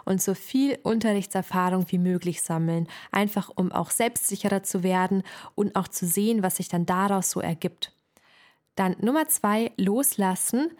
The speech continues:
was nicht mehr zu einem passt. Nummer drei, auf die Intuition hören. Nummer vier, unperfekt starten. Und Nummer fünf, dein Netzwerk nutzen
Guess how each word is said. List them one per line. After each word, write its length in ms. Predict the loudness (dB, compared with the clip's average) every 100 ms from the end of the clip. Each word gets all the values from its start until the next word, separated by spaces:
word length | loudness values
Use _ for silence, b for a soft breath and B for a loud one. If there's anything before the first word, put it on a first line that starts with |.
| B B -4
was 180 | 0
nicht 260 | 0 -2 -2
mehr 120 | -2
zu 140 | 0 0
einem 260 | 0 0
passt. 600 | -2 -2 -2 -2 -6 -14 _ _
Nummer 260 | -2 2 2
drei, 400 | 0 0 0 -2 -2
auf 320 | 0 0 -2
die 160 | -2 0
Intuition 960 | 0 0 2 0 0 0 2 2 2
hören. 380 | 0 0 0 -2 -6 _
Nummer 340 | 2 2 2
vier, 460 | -2 -2 0 2 0 B B B _
unperfekt 800 | 0 0 0 -2 0 0 -2 -4
starten. 720 | -10 -6 -2 0 0 0 -4 0
Und 260 | 0 0
Nummer 220 | 2 2 2
fünf, 380 | 0 0 -2 -8 B B -2
dein 160 | 0
Netzwerk 440 | 2 0 0 0 2
nutzen 460 | 0 0 -2 -4